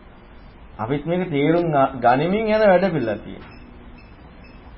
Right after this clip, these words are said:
තේරුම් ගනිමින් යනකොට ඔබට අපි කියලා දෙන දේ උපකාරනවා වගේම අපට ඒ වගේ අය ඇසුරු කිරීමෙන් තවත් මේ ධර්ම මාර්ගය ඉදිරියට යන්න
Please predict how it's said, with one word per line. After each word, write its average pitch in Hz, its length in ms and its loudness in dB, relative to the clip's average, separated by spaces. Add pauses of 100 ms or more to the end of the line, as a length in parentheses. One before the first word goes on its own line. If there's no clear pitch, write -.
(580)
තේරුම් 123 340 -4
ගනිමින් 120 480 -2
යනකොට 123 420 -4 (800)
ඔබට 160 340 2 (480)
අපි 120 240 -8
කියලා 151 280 -2
දෙන 156 140 -2
දේ 151 160 0
උපකාරනවා 135 540 2
වගේම 123 240 -4 (640)
අපට 113 300 -6 (340)
ඒ 120 140 -6
වගේ 123 280 -2
අය 127 140 2
ඇසුරු 120 280 -6
කිරීමෙන් 135 420 -4 (220)
තවත් 135 340 0
මේ 135 140 -8
ධර්ම 127 260 0
මාර්ගය 120 300 -2
ඉදිරියට 113 360 -10
යන්න 113 240 -12